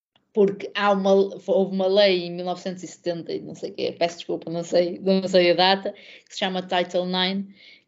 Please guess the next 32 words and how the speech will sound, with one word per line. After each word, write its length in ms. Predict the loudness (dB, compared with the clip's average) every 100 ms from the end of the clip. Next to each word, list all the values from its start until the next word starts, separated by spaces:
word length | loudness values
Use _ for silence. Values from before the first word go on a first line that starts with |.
| -6
que 120 | -2
dá, 580 | 4 4 4 2 -2 _ -10
a 80 | -6
partir 360 | -2 -2 -2 0
dessa 340 | 2 0 -2
altura, 320 | -2 -2 0
estamos 220 | 0 -2 -6
a 40 |
falar 160 | -4 -2
de 60 |
anos 280 | -2 -4 -8
setenta, 520 | -8 -8 -6 -8 -8
ok? 400 | -8 -4 -6 -6 -14 _ -20 _ _ -20 0
Eh, 600 | 4 8 8 6 4 0
dá 360 | -2 2 2 2
igualdade 960 | 2 2 2 2 4 2 0 -4 -6 -6 _
de 200 | -12 -4
acesso, 840 | -4 -4 2 2 2 -6 -10 -10 -10 _ _ -8
eh, 320 | -4 -2 -2
a 80 | -2
bolsas, 840 | 0 2 4 2 -2 -2 -2 -8 -10 -6
a 60 | -2
bolsa, 280 | -2 -2
eu 180 | -2 0
acho 120 | 0
que 20 | 0
estou 140 | -2
a 40 |
dizer 160 | 0 -2
isto 140 | -2
errado, 320 | -2 -2 -4 -6
mas 140 | -14